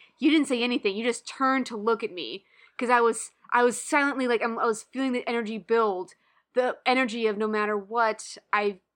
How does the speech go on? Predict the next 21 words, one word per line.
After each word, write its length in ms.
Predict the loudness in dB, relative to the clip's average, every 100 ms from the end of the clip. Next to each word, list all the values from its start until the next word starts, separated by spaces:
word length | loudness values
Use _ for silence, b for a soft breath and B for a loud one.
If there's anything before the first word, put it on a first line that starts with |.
| -6
was 180 | -6 -4
saying 320 | 0 0 0
to 80 | -4
myself, 600 | -4 -2 2 2 2 -6 _ -14
I 160 | -8 -6
was 220 | -8 -4
not 200 | -2 0
happy. 560 | 0 0 0 -4 -6 _ _ _ _
And 80 | -6
I 40 | -2
didn't 220 | 0 2
want 220 | 2 2
that 140 | 0 -2
to 60 |
be 80 | -6
the 80 | -6
case. 540 | -4 -4 -4 -10 -20 _ _ _ _ _ _ _
So 120 | -2
you 200 | 0 0
really 200 | 0 0
didn't 220 | -2 -4